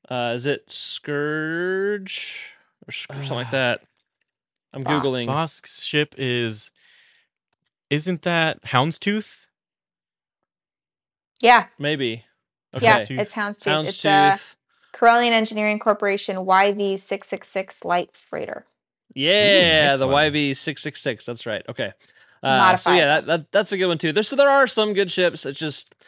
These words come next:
Speaker 1: and also this is, like, probably the most, the most realistic. If my family and I were gonna get a ship, it'd probably be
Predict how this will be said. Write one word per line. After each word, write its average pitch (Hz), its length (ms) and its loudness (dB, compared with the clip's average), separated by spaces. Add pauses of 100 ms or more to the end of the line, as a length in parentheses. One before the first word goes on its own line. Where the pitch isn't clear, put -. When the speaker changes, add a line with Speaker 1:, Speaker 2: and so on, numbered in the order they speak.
(100)
Speaker 1:
and 196 100 4
also 247 300 4
this 208 180 0
is, 370 140 -2
like, 349 120 -2
probably 226 460 0
the 196 80 -2
most, 185 560 -2
the 165 140 -6
most 175 260 0
realistic. 170 480 -2
If 127 80 -8
my 151 140 0
family 185 400 0
and 180 100 2
I 180 200 4
were 165 100 -2
gonna 151 160 -2
get 151 120 0
a 151 40 -4
ship, 190 340 0
it'd 143 160 -6
probably 170 300 2
be 151 440 -2